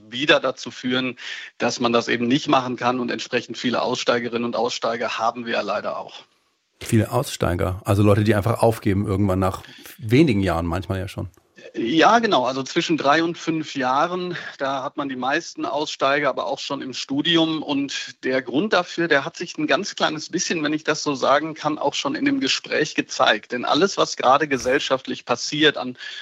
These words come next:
Speaker 1: Konflikten, an Pol-, Polarisierung, an Populismus, all das findet ja vor allen Dingen an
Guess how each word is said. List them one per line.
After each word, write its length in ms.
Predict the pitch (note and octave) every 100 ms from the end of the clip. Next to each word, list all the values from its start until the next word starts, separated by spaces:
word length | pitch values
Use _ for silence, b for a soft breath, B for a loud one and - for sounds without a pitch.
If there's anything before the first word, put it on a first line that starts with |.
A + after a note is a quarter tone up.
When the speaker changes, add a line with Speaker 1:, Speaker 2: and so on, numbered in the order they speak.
| B
Speaker 1:
Konflikten, 760 | - C#3+ - - E3 - D3 C3+
an 260 | C3+ C3+
Pol-, 260 | B2+ D3 D3
Polarisierung, 880 | - D3 C#3 C3+ C3 A#2+ D3 D3+ C#3
an 160 | C3
Populismus, 840 | - C#3+ C#3 B2 C#3+ - D#3+ F3 B B B B -
all 180 | D3
das 240 | D3+ E3 -
findet 320 | - F3+ F3
ja 120 | D#3
vor 200 | - -
allen 140 | C3 D#3
Dingen 160 | D#3
an 200 | - C3+